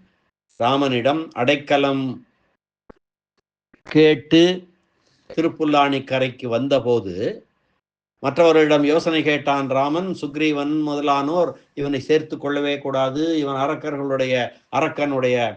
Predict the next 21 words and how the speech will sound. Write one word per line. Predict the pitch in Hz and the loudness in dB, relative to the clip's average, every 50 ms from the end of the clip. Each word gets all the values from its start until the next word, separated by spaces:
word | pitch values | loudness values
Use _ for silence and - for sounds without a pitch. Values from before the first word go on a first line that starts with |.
| - _ _ _ _ _ | -12 _ _ _ _ _
தம்பி, | - 131 131 151 151 135 139 147 170 180 165 135 - - | -4 -4 -2 -2 -2 0 0 0 2 2 0 -2 -4 -6
அரக்கர் | 123 139 156 151 - 156 143 127 | -4 -4 -4 -4 -4 -6 -4 -4
குலத்தைச் | 139 135 139 135 135 - 139 127 - - | -2 -2 -4 -4 -4 -6 -8 -8 -4 -2
சேர்ந்தவன், | 135 135 127 127 127 120 135 151 156 | -2 -2 -2 -2 -4 -4 -2 -2 -2
அவன் | 143 135 139 135 135 | -2 -4 -4 -4 -4
புத்தி | 131 139 131 - 156 147 | -6 -6 -6 -4 -2 -2
அப்படித்தான் | 131 117 - 127 131 117 - 143 135 135 139 | -2 -2 -4 -8 -8 -4 -4 -4 -2 -2 -2
இருக்கும். | 127 123 120 117 110 - - 147 180 190 180 - _ _ _ _ _ _ _ | -4 -4 -4 -6 -8 -8 -6 -6 -6 -6 -10 -12 _ _ _ _ _ _ _
நமது | 127 135 143 147 139 131 135 131 | -6 -2 -2 -2 0 -2 -4 -2
தாயாரை, | - 135 143 156 160 160 151 147 139 139 131 | 0 2 2 4 4 4 4 4 4 2 0
சீதா | 123 - 156 156 156 165 151 139 123 | -2 -2 -2 0 2 2 0 0 0
பிராட்டியாரை | 139 139 139 139 139 135 135 143 135 135 127 131 127 123 | -2 -2 -2 -2 -2 -2 -4 -4 -4 -2 -2 -2 -4 -6
சிறையெடுத்தவன் | 120 123 147 143 151 151 143 131 131 127 127 - 131 123 123 120 117 113 - _ _ _ _ | -6 -6 -6 -4 -2 -2 -2 -2 -4 -6 -6 -6 -6 -6 -4 -6 -8 -10 -14 _ _ _ _
இலங்கேஸ்வரன், | 120 127 135 135 135 139 135 127 127 - 123 120 120 131 156 170 147 - _ _ _ | -4 -2 -2 -2 -2 -2 -2 -2 -4 -6 -6 -4 -4 -4 -6 -8 -10 -14 _ _ _
ராவணன் | - 120 127 131 127 123 127 135 143 135 | -4 -2 0 0 0 -2 -2 -2 -2 -2
அவனுடைய | 120 123 123 123 117 120 113 | -2 -4 -4 -4 -4 -4 -6
சொந்த | 107 - 117 117 123 131 131 127 120 | -6 -6 -8 -6 -6 -2 -2 -2 -2
தம்பி, | 120 - 117 117 123 120 117 113 113 | -2 -4 -4 -4 -4 -4 -4 -4 -2
அதனால் | 117 113 107 110 113 117 123 | -4 -4 -4 -6 -6 -4 -4
அவனை | 113 107 113 113 104 - | -4 -4 -4 -6 -6 -6
சேர்க்கக்கூடாது" | 120 113 110 117 117 - - 113 107 104 104 101 98 104 | -8 -8 -6 -8 -10 -10 -8 -8 -8 -6 -8 -8 -8 -10